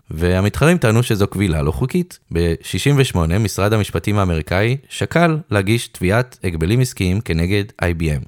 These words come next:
וחברה פרטית בשם Control Data Corporation כבר הגישה תביעה כזאת. איי בי אם פשוט רצתה להימנע מכל הבלגן הזה.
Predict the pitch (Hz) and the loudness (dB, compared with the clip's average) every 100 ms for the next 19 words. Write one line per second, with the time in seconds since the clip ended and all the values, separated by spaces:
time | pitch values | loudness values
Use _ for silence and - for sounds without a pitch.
0 | _ - - 73 85 117 127 127 185 110 | _ -12 -8 -4 0 2 2 2 0 0
1 | - 104 - 90 110 110 104 104 107 104 | 0 0 -2 -2 0 2 2 2 2 0
2 | 101 120 170 - 123 120 113 120 117 135 | 2 2 2 0 0 0 0 0 2 0
3 | 139 117 - 82 78 73 67 - - 117 | 0 -2 0 -2 -2 -6 -8 -12 -4 0
4 | 123 131 117 - 113 - 85 - 110 120 | 2 2 2 0 0 -2 -6 -2 0 0
5 | 127 - 85 85 90 - 85 82 117 120 | -2 -6 -2 0 0 -2 0 2 2 4
6 | 110 101 92 85 90 82 73 | 4 4 2 2 2 0 -4